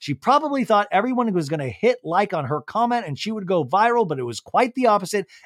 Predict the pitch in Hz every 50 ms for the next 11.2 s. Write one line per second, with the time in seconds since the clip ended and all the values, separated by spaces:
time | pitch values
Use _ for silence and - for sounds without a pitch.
0 | _ _ - 180 190 190 185 180 165 143 110 90 71 - _ _ _ _ _ _
1 | _ _ _ _ - 175 175 190 240 214 226 285 302 311 269 262 262 285 311 320
2 | 254 208 196 208 190 202 226 240 262 247 - - - - - 254 311 359 - -
3 | 214 170 160 151 151 151 143 - - - 285 269 175 131 123 135 156 156 - -
4 | _ _ _ _ _ - 269 254 - 320 392 392 - - 320 226 185 147 - 117
5 | 92 - _ _ _ _ _ _ _ _ _ _ _ _ _ _ _ _ _ _
6 | _ _ _ _ _ _ _ _ _ _ - - - - - _ - 214 226 233
7 | 226 - 294 339 359 233 190 190 190 185 156 170 180 180 165 165 220 339 381 349
8 | 165 139 127 - - 127 113 98 92 87 92 120 135 123 - 151 123 113 107 104
9 | - 127 120 117 123 123 131 127 120 101 139 139 139 120 135 135 123 113 104 123
10 | 139 175 226 269 285 302 311 330 339 339 311 - 180 185 190 190 196 156 185 190
11 | 170 175 160 143